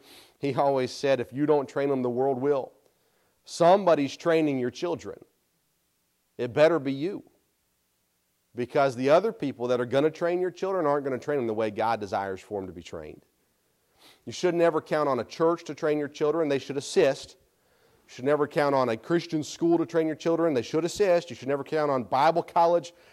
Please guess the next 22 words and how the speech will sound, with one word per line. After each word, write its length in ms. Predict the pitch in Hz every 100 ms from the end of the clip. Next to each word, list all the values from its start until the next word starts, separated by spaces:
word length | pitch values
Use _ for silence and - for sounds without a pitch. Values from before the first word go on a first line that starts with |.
| _
to 80 | 147
train 360 | 131 156 165 170
your 100 | 156
children. 380 | - 160 160 139
It 100 | -
should 340 | - 170 175
assist, 720 | 135 - - 220 160 - - _ _ _
but 120 | 135
it 120 | 147
is 180 | 131 98
your 300 | 127 190 226
responsibility 1000 | 208 - 170 151 - 135 120 107 98 104
to 100 | 98
train 300 | - 107 101
your 80 | 101
children 500 | - 107 92 95 - _ _ _ -
in 100 | 113
the 80 | 113
way 220 | 101 98
they 160 | 90 87
should 280 | - - 110
go. 380 | 107 50 -